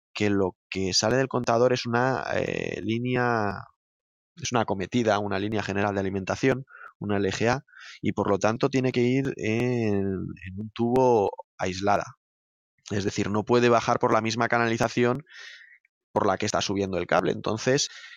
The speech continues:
eh, esa serie de patinillos que hay edificios que tiene y otro-, otros que no, pues bueno, hay que encontrarlos,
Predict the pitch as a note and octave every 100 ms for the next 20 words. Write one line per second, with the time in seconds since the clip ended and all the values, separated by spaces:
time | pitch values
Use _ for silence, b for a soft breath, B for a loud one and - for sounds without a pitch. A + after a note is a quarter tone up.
0 | B - G#2 G2+ G2 - A2 C3+ C3 C#3
1 | B2+ B2+ A#2+ A2+ A#2 A#2+ C3+ B2 G#2 D#2
2 | - - - _ - - E2+ F2 G2 F#2
3 | G2 G#2+ F#2+ G#2 - F#2+ A#2 B2+ G#2 F#2+
4 | F#2+ - G2+ G#2 - G#2 A2 G#2+ G#2+ A#2
5 | D3+ b b b - F#2+ G2 G2+ F#2 A2
6 | G#2 G2+ F#2+ F#2 A#1+ A#2+ - -